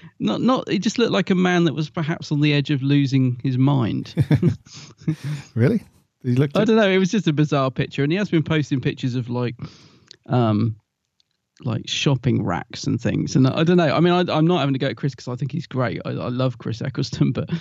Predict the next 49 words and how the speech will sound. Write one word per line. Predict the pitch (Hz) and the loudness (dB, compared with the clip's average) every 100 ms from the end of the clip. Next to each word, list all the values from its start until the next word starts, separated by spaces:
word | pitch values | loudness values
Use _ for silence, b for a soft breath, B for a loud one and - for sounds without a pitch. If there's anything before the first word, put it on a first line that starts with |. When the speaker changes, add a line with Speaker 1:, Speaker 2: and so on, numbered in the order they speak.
| B B B - | B B B -2
Speaker 1:
um, | 120 117 117 | 0 0 -4
yeah, | - 160 208 | 0 2 4
I'm | 156 | 4
just | 214 - | 2 -2
slightly | 226 160 | -4 -2
cons-, | - 135 - _ _ _ - | 0 0 0 _ _ _ -2
disturbed | 127 - 156 165 - | -2 0 0 0 0
by | - | -4
<laughs> | |
some | - 127 | -4 -4
of | - | -2
the | 196 | 0
things | - 160 143 | 2 2 2
he's | 135 123 | 2 -4
posting | - 123 123 120 | -4 -4 -4 -6
on | 107 | -4
Insta. | 113 92 - 107 - B | -4 -6 -8 -10 -10 B
Speaker 2:
Yeah, | 117 | -4
Speaker 1:
But | 110 | 4
Speaker 2:
that | 175 | 4
Speaker 1:
it | |
does | 160 214 | 6 2
get | 190 170 | 2 0
your | 156 | 2
attention, | 156 190 180 139 139 - - | 2 2 0 0 -4 -6 -8
and | 139 | -4
I'm | 131 | -4
sure | - 165 | -2 -2
that's | 147 135 131 | 0 -2 -4
the | |
whole | 131 139 | -2 0
reason | 127 135 123 | 0 0 -2
for | 113 107 143 | -4 -2 -4
it. | - | -6
<laughs> | - | -2
Speaker 2:
Yeah, | 156 131 113 | 4 6 8
I'm | 143 | 8
looking | 170 190 | 6 4
at | 175 | 4
it | 151 | 6
now. | 127 110 95 | 6 6 6
Speaker 1:
Are | - | 4
you | 180 | 4
Speaker 2:
It's, | |
Speaker 1:
looking | 202 107 | 4 4
at | 104 | 6
it | 185 | 4
Speaker 2:
uh, | |
Speaker 1:
now? | 147 | 2